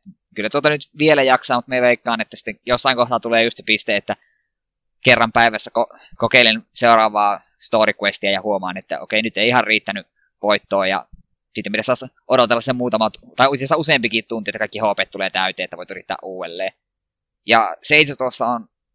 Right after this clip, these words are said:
tosi harmi, että koska niin kun silloin siinä Puzzle Questissäkin sanoin, ihan kun siitä tehtiin se jakso, että noissa peleissä on vähän se ongelma, että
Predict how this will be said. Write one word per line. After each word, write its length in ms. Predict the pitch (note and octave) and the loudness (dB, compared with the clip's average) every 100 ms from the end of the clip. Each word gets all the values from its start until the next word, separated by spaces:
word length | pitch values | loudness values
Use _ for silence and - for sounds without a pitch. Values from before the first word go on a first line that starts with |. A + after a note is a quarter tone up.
| _ - - F#3 - _ | _ -8 -8 -8 -14 _
tosi 200 | B2 C3 | -6 0
harmi, 380 | C3+ C3+ B2+ A2+ | 4 4 2 -2
että 260 | - A2 - _ _ _ _ _ _ _ _ _ _ _ _ _ - | -2 -6 -8 _ _ _ _ _ _ _ _ _ _ _ _ _ -12
koska 220 | A2 A#2+ | -8 0
niin 240 | A#2+ A#2 | 0 0
kun 380 | A2+ A#2+ A#2 A#2 | -6 -8 -10 -12
silloin 340 | - B2 B2 A#2 | -10 -4 -4 -4
siinä 220 | B2+ A2 - | -8 -10 -6
Puzzle 220 | C3 A2+ | -6 -4
Questissäkin 380 | G#2 - G2+ G#2 | -6 -8 -12 -10
sanoin, 380 | - G#2 F2+ F2+ | -8 -8 -10 -14
ihan 200 | F#2+ G2 | -16 -14
kun 160 | G#2+ - | -14 -14
siitä 240 | - A2 F#2+ | -6 -6 -4
tehtiin 280 | F#2+ - G2 | -10 -10 -6
se 60 | |
jakso, 440 | G2+ G2 - E2 - _ | -4 -4 -8 -14 -16 _
että 180 | G#2 - | -16 -8
noissa 160 | A#2 A2 | -8 -2
peleissä 320 | A#2 A2+ A#2+ | 2 2 2
on 60 | A2+ | -6
vähän 140 | A2+ | -4
se 100 | A#2+ | -6
ongelma, 400 | B2+ A#2 G2+ G#2 | -4 -8 -8 -10
että 300 | - G#2 | -4 -6